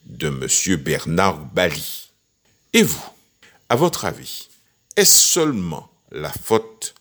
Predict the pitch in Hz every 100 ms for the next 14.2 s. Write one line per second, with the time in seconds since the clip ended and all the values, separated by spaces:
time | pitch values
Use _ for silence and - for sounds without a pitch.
0 | _ _ - - - 80 71 - 71 -
1 | - _ _ 127 127 - - 240 214 -
2 | 131 104 95 - - 65 67 - 82 -
3 | 64 - 69 82 117 180 175 _ _ _
4 | _ _ 78 85 90 - _ 78 73 73
5 | 82 76 80 - 107 82 71 69 67 90
6 | 117 139 - - - _ _ _ _ _
7 | _ - 127 - 131 120 160 165 - 90
8 | 78 65 73 127 113 104 78 71 - 69
9 | 69 - 92 - 78 65 - 90 - 117
10 | 104 - 87 - - 71 62 78 101 87
11 | 78 85 71 - _ - 73 69 - -
12 | 78 69 - - 107 120 127 127 _ _
13 | _ _ _ - 85 95 98 - - 73
14 | 78 -